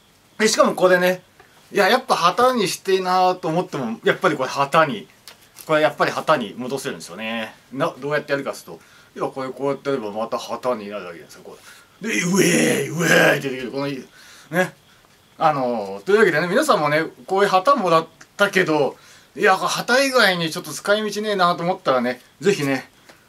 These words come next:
あの、ペットボトルのね、あの、このね、中身をね、この棒の部分を使って清潔に獰猛にね、飲んでみたらいかがでしょうか。というわけでね、あの、ちょっとプラスチック、プラスチック味がするね。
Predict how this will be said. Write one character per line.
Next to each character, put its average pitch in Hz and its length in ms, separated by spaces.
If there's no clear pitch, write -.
あ 135 160
の、 113 340
ペ 151 100
ッ 147 80
ト 170 100
ボ 165 140
ト 143 180
ル 113 60
の 98 120
ね、 117 180
あ 143 180
の、 127 140
こ 156 200
の 151 120
ね、 147 280
中 143 300
身 117 100
を 95 80
ね、 104 200
こ 156 120
の 156 120
棒 160 280
の 180 100
部 175 120
分 139 120
を 113 80
使 - 160
っ - 40
て - 100
清 165 260
潔 160 300
に 151 160
獰 147 160
猛 147 200
に 143 100
ね、 143 160
飲 196 120
ん - 20
で 190 80
み 196 100
た 185 60
ら 180 140
い 170 40
か 190 100
が 190 60
で 165 80
し 165 60
ょ 147 60
う - 20
か。 131 300
と 240 60
い - 20
う 247 40
わ 226 60
け 185 60
で 139 80
ね、 143 200
あ 143 60
の、 165 80
ち 240 100
ょ - 20
っ - 40
と - 40
プ 156 120
ラ 190 100
ス - 60
チ 202 80
ッ - 60
ク、 196 440
プ 175 100
ラ 240 100
ス - 60
チ 269 60
ッ - 140
ク 240 180
味 120 140
が 101 100
す 117 100
る 110 60
ね。 110 200